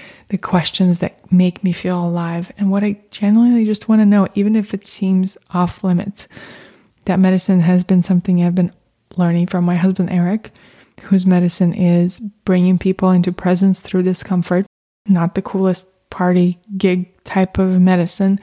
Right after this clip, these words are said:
but I've really been learning to find peace with it and to find presence with it. And it's been so incredible to just learn to go there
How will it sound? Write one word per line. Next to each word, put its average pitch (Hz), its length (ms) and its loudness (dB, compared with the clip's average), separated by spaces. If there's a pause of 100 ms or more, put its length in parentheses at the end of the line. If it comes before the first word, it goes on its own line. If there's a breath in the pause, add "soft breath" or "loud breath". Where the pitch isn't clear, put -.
(460 loud breath)
but 185 140 -2
I've 180 400 0
really 196 380 2
been 185 240 0
learning 175 380 -2
to 180 260 -4
find 170 340 -6
peace - 300 -10
with 185 100 -4
it 175 180 -4
and 175 160 -6
to 180 80 -10
find 170 280 -8
presence 180 420 -8
with 185 140 -6
it. 175 160 -4 (300)
And 180 120 4
it's 180 100 -2
been 190 140 0
so 202 220 2
incredible 180 600 0 (180)
to 196 120 -4
just 180 400 -4
learn 180 360 2
to 170 360 0 (560 soft breath)
go 175 240 0
there 175 320 -2